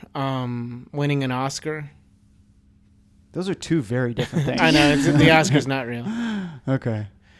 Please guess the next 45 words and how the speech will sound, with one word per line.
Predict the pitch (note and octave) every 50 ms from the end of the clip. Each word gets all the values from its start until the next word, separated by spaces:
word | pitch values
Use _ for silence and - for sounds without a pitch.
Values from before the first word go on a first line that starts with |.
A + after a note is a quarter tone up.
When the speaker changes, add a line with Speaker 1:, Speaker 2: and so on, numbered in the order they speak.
| _ _ - _ _ -
Speaker 2:
All | F#3+ G3
Speaker 1:
Well, | G3 G#3+ A3 A3
Speaker 2:
right. | G#3+ -
I | G3+ F#3+
Speaker 1:
I |
Speaker 2:
like, | F3+ F#3 D#3+ C#3 A2
I | D#3 E3
like | F3+ F#3 F#3 F#3
Presidential | - E3+ D3+ C#3 B2+ C3+ C3 B2+ B2 - B2 A#2
Medal | A#2 A#2 A#2+ A2+ A2+ A2 A2
of | A2 G#2+
Honor. | G#2+ G#2 G2+ G2 G#2+
That's | B2+ B2+ - -
good. | - - B2+ - _ _ -
Speaker 1:
I | F3+ F3+
think | F#3 G#3+ G#3+
the | G#3+ G#3 G#3
Presidential | - F#3+ F3+ F#3 F3 F#3+ F#3+ F#3+ F#3 F#3 - F3+
Medal | E3 D#3+ D#3 D#3+ E3 E3 D#3
of | D3 C#3+
Honor | C#3+ D3 D3+ D3+ D3
is | C#3+ C3+ A#2+
one, | C3+ C3+ C#3 C#3+ C#3+ C#3+ C#3
and, | C3+ C3 C3 C#3 - -
and, | D3 C3+ C3+ C3+ C3 C3
uh, | C3 C#3 -
I | D3 C#3
think | C3 D#3+ E3+ D#3+
it, | F3 F#3
at | F3 D3+ C#3
least | D3 E3 E3+ E3 - -
as | -
far | - D#3 D3+ D3+
as | C#3+ -
the | C3+ C#3 -
arts | - D3 D3 D3 C#3+ -
is | C#3+ B2+ -
concerned, | - D3 C3+ - - C#3 C3+ C3 C3+ C3+ -
probably | - C3+ C#3 C#3 C#3+ C#3 C#3+ C#3 C3+ C3
being | B2 - C#3+ C3+ C#3+ C#3 C3+ C3
recognized | C3+ C3 C3 - C#3 C3 B2+ C3 B2 -
by | - B2
the | A#2+ A#2+
Kennedy | - - C3 C3 C3 B2 C3 A#2+
Center. | - - B2+ B2 B2+ C3 C3